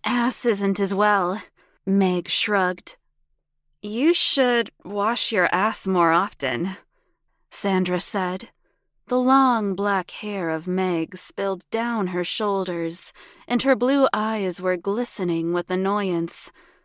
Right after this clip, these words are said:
A pretty face with a pouty mouth, the young woman was a force of nature, but she laughed at the quick comeback from her older colleague. "Too lazy.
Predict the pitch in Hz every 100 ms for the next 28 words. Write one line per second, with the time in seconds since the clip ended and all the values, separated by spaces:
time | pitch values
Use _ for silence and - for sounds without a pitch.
0 | _ _ _ _ - 180 - 196 180 -
1 | - 330 190 - - 180 165 - - 247
2 | 190 175 196 196 165 156 - _ _ _
3 | _ - 202 196 196 208 247 190 180 170
4 | 156 - 233 214 180 - 175 180 190 196
5 | - 170 165 185 - _ _ _ _ 196
6 | - 226 214 214 202 - 175 - 175 -
7 | 202 - - 247 202 160 151 - 175 180
8 | 175 - 220 208 - - - 233 233 208
9 | 170 - - _ _ _ _ _ _ _
10 | - 330 254 226 190 185 170 165 170